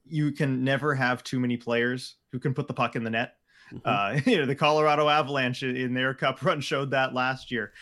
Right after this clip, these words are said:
Speaker 1: that if you just have this, you know, <laughs> ungodly amount of players who can score goals for you, uh, you know, that can take you a long way. Uh, you know, the Kraken aren't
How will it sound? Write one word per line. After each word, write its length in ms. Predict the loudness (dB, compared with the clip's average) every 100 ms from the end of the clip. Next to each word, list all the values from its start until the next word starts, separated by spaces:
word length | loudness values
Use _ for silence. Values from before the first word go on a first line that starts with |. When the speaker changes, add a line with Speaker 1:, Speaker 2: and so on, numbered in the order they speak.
| -20 -6
Speaker 1:
that 100 | -4
if 140 | -2
you 100 | -4
just 280 | -4 -6 -4
have 340 | 0 0 -2
this, 380 | -6 -10 -10 -16 -10
you 180 | -8 -6
know, 220 | -8 -8
<laughs> 60 | -4
ungodly 560 | -4 -2 0 0 0
amount 340 | -4 0 0 0
of 120 | -6
players 500 | -4 -2 0 -2 -6 -20 -20 -6
who 100 | -4
can 180 | -2 -4
score 400 | -4 -4 -2 -2
goals 400 | -2 0 -2 -4
for 260 | -6 -4
you, 280 | -4 -6 -10 -14 -20 -6
uh, 180 | -2 -2 -4
you 80 | -6
know, 100 | -4
that 280 | -4 -4
can 100 | -6
take 260 | -8 -8 -6
you 140 | -6
a 20 | -6
long 360 | -4 -4 -4
way. 360 | -4 -2 -2 -4
Uh, 20 | -4
you 120 | -4
know, 160 | -6 -10
the 80 | -14
Kraken 340 | -2 -2 0 -4
aren't 200 | -4